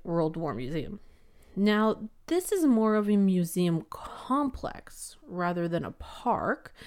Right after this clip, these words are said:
at least half of it, um,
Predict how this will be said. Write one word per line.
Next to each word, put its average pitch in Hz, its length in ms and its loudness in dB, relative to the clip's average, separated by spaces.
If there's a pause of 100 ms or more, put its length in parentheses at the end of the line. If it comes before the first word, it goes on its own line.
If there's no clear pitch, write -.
(280)
at 180 100 2
least 220 320 -2 (320)
half 160 240 -6
of 214 160 -2
it, 349 240 0 (480)
um, 202 320 2